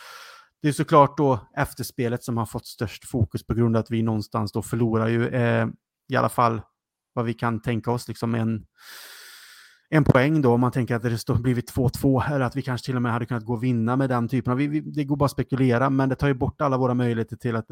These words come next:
på något sätt få någonting från den här matchen när vi spelar med nio man. Och vi ska avsluta här strax, men vi har ju redan varit inne på det, men vad vill du ska hända här och nu efter det här? Vad är liksom tanken nu med att okej, nu har allt det här hänt, Liverpool har gått ut med sitt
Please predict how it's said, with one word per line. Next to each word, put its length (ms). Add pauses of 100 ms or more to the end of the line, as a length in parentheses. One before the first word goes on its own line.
(120)
på 100
något 200
sätt 120
få 100
någonting 500
från 180
den 100
här 60
matchen 440
när 80
vi 80
spelar 320
med 140
nio 200
man. 320
Och 320 (560)
vi 140
ska 400 (280)
avsluta 480
här 140
strax, 540
men 360 (800)
vi 120
har 60
ju 60
redan 140
varit 140
inne 140
på 160
det, 80
men 180
vad 160
vill 260
du 120
ska 160
hända 320
här 300
och 100
nu 240
efter 520
det 60
här? 240
Vad 120
är 80
liksom 240
tanken 560
nu 140
med 200
att 100
okej, 360
nu 100
har 120
allt 240
det 60
här 80
hänt, 380
Liverpool 320
har 60
gått 180
ut 180
med 80
sitt 260